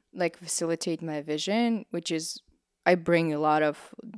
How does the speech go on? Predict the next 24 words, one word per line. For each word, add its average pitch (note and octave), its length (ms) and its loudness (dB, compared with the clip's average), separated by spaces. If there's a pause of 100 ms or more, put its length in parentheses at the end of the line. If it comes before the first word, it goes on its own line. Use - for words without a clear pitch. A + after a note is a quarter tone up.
(120)
definitive D3+ 600 -4
stuff D#3 540 0
and D#3 180 -2
I D3+ 140 -4
know D3 200 -2
what D3+ 220 -2
I D3 140 -2
want D#3+ 400 -2
in F3+ 140 -2
a F3 80 -4
lot D#3 200 -2
of D3+ 80 -8
ways, D#3 380 -2
but F3 160 -2
I E3+ 160 -2
still F3+ 500 -2 (300)
want D#3+ 320 -2
that D#3 180 0
collaboration D#3 840 -2
and C#3+ 120 -10
I D3 120 -10
want D#3 300 -6
someone D3+ 380 -6
to, D#3+ 160 -8